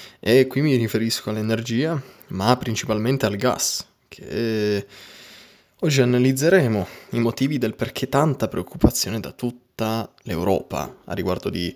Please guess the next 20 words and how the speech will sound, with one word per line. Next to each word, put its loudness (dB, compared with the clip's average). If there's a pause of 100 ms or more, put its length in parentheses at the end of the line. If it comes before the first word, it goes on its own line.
(280)
questa 2
materia, -2
di -8
queste -2 (140)
importazioni 0
dalla 0
Russia. -4 (840)
Sicuramente 0 (100)
la -12
parola 2
gas -4 (400)
non -14
sarà -2
nuova 0 (160)
ai -4
più 0
informati, -2
come 0
già 0
sottinteso. -2